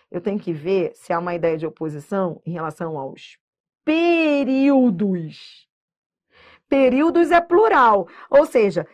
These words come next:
se for oposição só em relação a esse período, vai tá errada. Mas se esse entretanto estiver fazendo uma oposição deste período com outros períodos no plural, vai tá certa,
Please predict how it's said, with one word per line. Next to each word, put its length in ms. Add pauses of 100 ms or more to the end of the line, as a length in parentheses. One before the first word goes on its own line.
se 340
for 480
oposição 800
só 340
em 100
relação 460
a 260
esse 520
período, 560
vai 160
tá 120
errada. 560 (720)
Mas 300
se 180
esse 320
entretanto 840 (120)
estiver 280
fazendo 340
uma 140
oposição 720 (280)
deste 720
período 800 (260)
com 400
outros 720
períodos 480
no 100
plural, 300
vai 120
tá 120
certa, 520